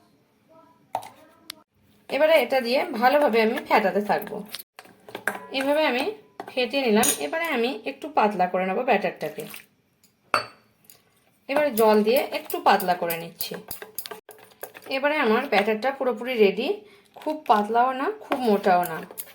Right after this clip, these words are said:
এবারে চলে যাব পরবর্তী পর্যায়ে। এখানে একটা আমি কড়া বসিয়ে নিয়েছি, গরম করতে দিয়ে দিয়েছি কড়াটা। এখানে কড়ার মধ্যে আমি তেল দিয়ে দিয়েছি, সাদা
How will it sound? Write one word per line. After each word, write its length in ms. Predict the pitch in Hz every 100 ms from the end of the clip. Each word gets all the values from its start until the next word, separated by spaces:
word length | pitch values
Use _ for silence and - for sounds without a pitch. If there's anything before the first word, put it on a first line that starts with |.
| - - - _ - - _ -
এবারে 340 | - 262 320 330 285
চলে 140 | 220
যাব 100 | 214 - -
পরবর্তী 420 | 240 202 196 202 196
পর্যায়ে। 360 | 170 165 160 190 - _ _ _ _ _ _
এখানে 240 | 285 320 330 254
একটা 220 | 262 262 339 - 269
আমি 120 | 262 262
কড়া 200 | 254 285 226
বসিয়ে 260 | 220 208
নিয়েছি, 200 | 202 208 285
গরম 160 | 233 196 196
করতে 180 | 196 233
দিয়ে 120 | 208 185
দিয়েছি 240 | 190 185 277
কড়াটা। 380 | 269 165 - - - - _ _ _ _ -
এখানে 200 | 285 330 330
কড়ার 220 | 269 269 277
মধ্যে 160 | 262 302
আমি 80 | 311 240
তেল 160 | 233 233
দিয়ে 120 | 220 214
দিয়েছি, 240 | 208 330 320
সাদা 240 | 262 190